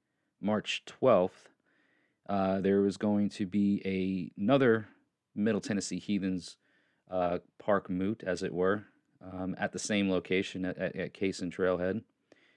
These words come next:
And, uh, that is hosted by myself and Greg collectively. We are gonna be, uh, just hosting a, again, a, a more of, like, a lesson, I guess you could say. It is a public meetup, and we want anybody and everybody that's interested to come out and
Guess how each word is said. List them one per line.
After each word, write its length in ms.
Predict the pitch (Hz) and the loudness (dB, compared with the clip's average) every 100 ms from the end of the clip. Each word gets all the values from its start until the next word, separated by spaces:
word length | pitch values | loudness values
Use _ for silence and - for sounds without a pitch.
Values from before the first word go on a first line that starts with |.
| _ _ _ | _ _ _
And, 340 | - 90 92 90 | -2 0 2 4
uh, 360 | 92 90 90 - - - | 6 6 4 -2 -8 -2
that 240 | 101 98 | 2 2
is 120 | 98 | 2
hosted 360 | 107 98 - 87 | 0 0 0 -2
by 140 | 98 | 0
myself 480 | 95 98 - 101 92 | 0 -2 0 0 0
and 180 | 110 107 | -2 -2
Greg 280 | 98 92 85 | 0 0 -2
collectively. 680 | - 95 113 - 92 90 98 | -2 2 2 2 -2 0 0
We 160 | 92 | 0
are 60 | 90 | -2
gonna 200 | 95 92 | -2 -2
be, 400 | 92 90 90 87 _ _ _ _ _ - | 0 0 -2 -4 _ _ _ _ _ -8
uh, 220 | 98 92 | -2 -2
just 180 | 92 - | -2 2
hosting 400 | 98 - 98 92 | 2 2 -2 0
a, 280 | 92 92 87 - - | 0 0 -2 -8 -12
again, 360 | 92 101 92 - | -4 -2 -2 -2
a, 200 | 87 87 | -4 -2
a 60 | |
more 200 | 95 156 | 2 4
of, 60 | 185 | 4
like, 140 | 117 | 4
a 40 | 104 | 2
lesson, 480 | 92 98 - 90 85 | 2 2 0 -6 -10
I 80 | |
guess 260 | 82 87 - | -8 -10 -10
you 60 | 82 | -12
could 160 | 82 | -10
say. 160 | - 85 | -4 -2
It 240 | 85 82 | 0 2
is 180 | 120 127 | 2 4
a 120 | 110 | 4
public 380 | 101 107 98 101 | 2 0 0 0
meetup, 380 | 95 95 98 95 | -2 -2 -2 -4
and 100 | 87 | -6
we 60 | |
want 280 | 92 98 98 | -4 -4 -4
anybody 400 | 95 95 92 95 | -2 -4 -2 0
and 100 | 92 | 0
everybody 340 | 92 90 92 92 | -2 -2 0 0
that's 220 | 90 - | -2 -4
interested 460 | 92 - 95 95 82 | -6 -6 -8 -8 -10
to 80 | |
come 240 | 69 92 92 | -6 -4 -2
out 180 | 95 - | -2 -4
and 180 | 80 | -8